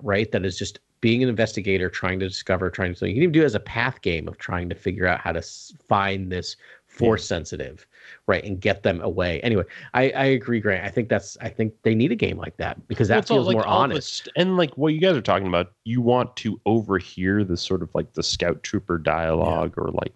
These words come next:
Speaker 3: the
Speaker 1: Yeah.
Speaker 3: just the enemy dialogue, and, like, there's even moments in this game where you are changing attire to blend in and, and doing the whole, like,
Speaker 1: Right.
Speaker 3: uh, sort of, like, costume change,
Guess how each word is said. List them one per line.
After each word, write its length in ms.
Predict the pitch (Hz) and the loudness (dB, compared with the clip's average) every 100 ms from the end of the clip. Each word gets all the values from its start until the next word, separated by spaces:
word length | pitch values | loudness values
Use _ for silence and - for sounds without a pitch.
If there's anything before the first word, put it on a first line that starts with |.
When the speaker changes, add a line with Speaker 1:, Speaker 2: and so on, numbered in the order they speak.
| - | -6
Speaker 3:
the 180 | 82 - _ | -6 -8 _
Speaker 1:
Yeah. 200 | 180 - - | -2 -2 -4
Speaker 3:
just 180 | 110 - | -4 0
the 160 | 104 | 2
enemy 320 | 87 90 107 120 | 2 4 4 4
dialogue, 640 | 123 131 135 139 143 120 | 4 2 2 2 0 0
and, 100 | 110 | 2
like, 240 | 107 98 - _ _ _ _ - | 2 0 -8 _ _ _ _ 0
there's 340 | 120 123 113 | 4 4 2
even 240 | 110 131 110 | 0 2 4
moments 320 | 104 120 117 | 4 2 0
in 40 | 107 | -2
this 120 | 95 | 2
game 220 | 107 107 | 2 2
where 100 | 92 | 2
you 140 | 82 - | 0 0
are 420 | 82 104 110 82 _ | 2 2 2 -4 _
changing 760 | - 92 82 78 76 73 - 123 - | -4 0 0 0 -2 -4 -10 -8 -6
attire 560 | 95 - 78 76 71 73 | -2 -2 -2 -2 -4 -4
to 140 | - | -4
blend 380 | 73 76 76 76 | 0 0 0 -4
in 240 | 73 71 | -4 -4
and, 200 | 71 71 | -6 -8
and 260 | - 73 71 | -10 -10 -4
doing 240 | 78 73 | -2 -2
the 80 | 76 | -2
whole, 300 | - 76 78 | -2 -2 0
like, 240 | 78 80 - | -2 -2 -2
Speaker 1:
Right. 200 | 156 - _ | -2 -4 _
Speaker 3:
uh, 200 | - - | -14 -12
sort 220 | - - 73 | -6 -4 -4
of, 120 | - | -4
like, 140 | - | -4
costume 480 | - - - 80 76 | -4 -4 -2 -2 -2
change, 460 | - 78 78 80 | -2 -4 -6 -8